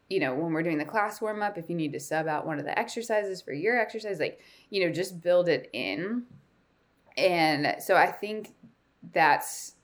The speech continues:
kind of where people struggle the most, is, like, feeling like they have to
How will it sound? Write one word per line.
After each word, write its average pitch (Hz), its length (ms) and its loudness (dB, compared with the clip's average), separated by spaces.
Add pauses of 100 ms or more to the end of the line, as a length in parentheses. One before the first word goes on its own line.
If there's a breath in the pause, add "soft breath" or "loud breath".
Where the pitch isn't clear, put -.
(100)
kind 180 180 -8
of 180 60 -2
where 160 100 2
people 147 280 -6
struggle 147 380 -2
the 147 80 -2
most, 139 320 -6
is, 160 140 -10
like, - 320 -4 (800 soft breath)
feeling 180 280 0
like 156 180 -2
they 160 100 -2
have 143 360 0
to 147 160 -8